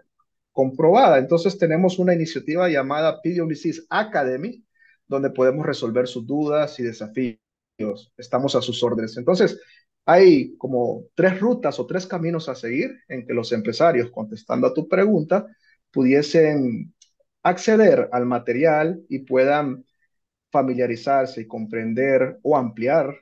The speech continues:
expandir su conocimiento sobre las nif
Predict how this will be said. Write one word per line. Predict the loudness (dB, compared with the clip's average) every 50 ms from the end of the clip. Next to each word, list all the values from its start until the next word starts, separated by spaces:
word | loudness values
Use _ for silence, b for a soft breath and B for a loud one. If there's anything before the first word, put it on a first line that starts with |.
| _ _ _ _ _ _ _
expandir | -20 -20 -14 -12 -10 -8 -8 -8 -8
su | -8 -6
conocimiento | -6 -6 -6 -6 -6 -6 -6 -4 -4 -6 -6 -6 -8
sobre | -6 -4 -4 -2 -2 -2
las | -2 -4 -6
nif | -6 -4 -4 -4 -6 -8